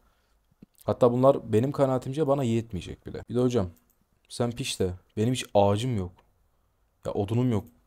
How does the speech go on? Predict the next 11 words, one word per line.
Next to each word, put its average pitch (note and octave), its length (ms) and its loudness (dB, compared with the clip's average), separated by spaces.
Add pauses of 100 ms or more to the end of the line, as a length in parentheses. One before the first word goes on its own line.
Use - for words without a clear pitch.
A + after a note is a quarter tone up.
(160)
Benim A#2 220 -2
acilen A2+ 360 -2
bir - 40 -4
odun A#2+ 240 -4
dikmem F#2 340 -6
lazım F#2 240 -6
şuralara F#2 440 -8
bir F2+ 60 -6
yere. F#2 180 -6 (3500)
Nereye A2 340 -2
dikebilirim? G#2 560 -4